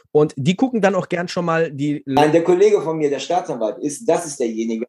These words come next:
Speaker 2: auch, der bei uns die Blade Law Seminare gibt und dementsprechend, weil er täglich damit konfrontiert wird. Deswegen hast du es also aus erster Quelle.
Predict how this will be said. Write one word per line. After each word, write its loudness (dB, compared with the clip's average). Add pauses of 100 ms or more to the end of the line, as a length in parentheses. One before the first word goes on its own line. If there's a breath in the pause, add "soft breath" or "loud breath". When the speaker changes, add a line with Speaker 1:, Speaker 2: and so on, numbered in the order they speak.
Speaker 2:
auch, 0 (100)
der 2
bei 2
uns -4
die -4
Blade 4
Law 2
Seminare -8
gibt -8
und -12
dementsprechend, -2 (600)
weil 2
er 2
täglich 0
damit -4
konfrontiert -4
wird. -10
Deswegen -6
hast -6
du 4
es 0
also -4
aus -8
erster -2
Quelle. -2